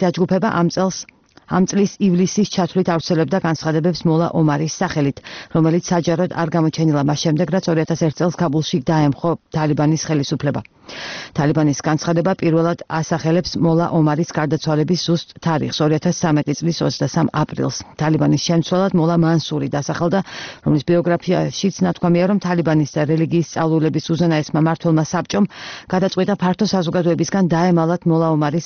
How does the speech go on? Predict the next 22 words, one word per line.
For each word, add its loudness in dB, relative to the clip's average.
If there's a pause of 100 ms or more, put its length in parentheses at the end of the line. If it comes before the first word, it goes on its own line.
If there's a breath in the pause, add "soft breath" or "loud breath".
(120)
გარდაცვალება. 0 (180)
იქვე 0
ნათქვამია, 2
რომ 0
ამ 0 (100)
გადაწყვეტილების -2
მთავარი 0
მიზეზი 2
იყო -2 (500 loud breath)
ნატოს 0
განცხადება, -2
რომ 2 (120)
ავღანეთში 0
ორი 2
ათას -4
თოთხმეტი 0
წლის -2
ბოლოსთვის 0
დაასრულებდა 0 (140)
საბრძოლო 0
მისიას. -6 (2000 loud breath)
უკაცრავად. -6